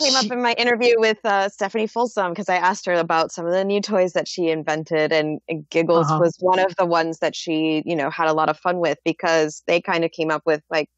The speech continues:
Speaker 1: the, I, the prompt was, "Well, what is the smallest toy that we can have in this universe?" And then they came up with, like, a Polly Pocket kind of, uh, figure,
Speaker 2: Yes.
Speaker 1: and then they made her a cop. So she's a really <laughs> outsized personality, and,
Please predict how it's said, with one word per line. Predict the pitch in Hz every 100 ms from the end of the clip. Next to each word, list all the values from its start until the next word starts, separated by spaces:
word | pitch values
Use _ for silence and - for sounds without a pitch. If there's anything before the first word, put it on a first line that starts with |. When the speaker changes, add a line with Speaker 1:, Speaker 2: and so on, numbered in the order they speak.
| _ _ -
Speaker 1:
the, | 175
I, | 170 175
the | 190
prompt | - 214 214 214
was, | 180 165 175
"Well, | 170
what | 190
is | 254
the | 269 269
smallest | 208 175 160 165 - -
toy | 180 151 139 135 - _ _ _ -
that | 170
we | 165
can | 165 170 160 170
have | - - 160 151
in | 156
this | 156 - -
universe?" | 208 226 226 - - 175 -
And | 175 170
then |
they | 165 160
came | 175 170
up | 165
with, | 160
like, | 156 160
a | 151
Polly | - 160 156 156
Pocket | - 160 - - -
kind | 156 143
of, | 139 147 _ _ _ - - -
uh, | 160 151
figure, | 151 - 156 160 151
Speaker 2:
Yes. | 147 156
Speaker 1:
and | 160
then | 160
they | 175
made | 180
her | 185 175
a | 180
cop. | - 175 156 160 _ _ _ _
So | - 180
she's | 180 185
a | 180 165
really | 190 190
<laughs> | 170
outsized | 185 180 180 175 175 - -
personality, | 196 - 180 165 165 165 175 156 160 170 -
and, | 156 156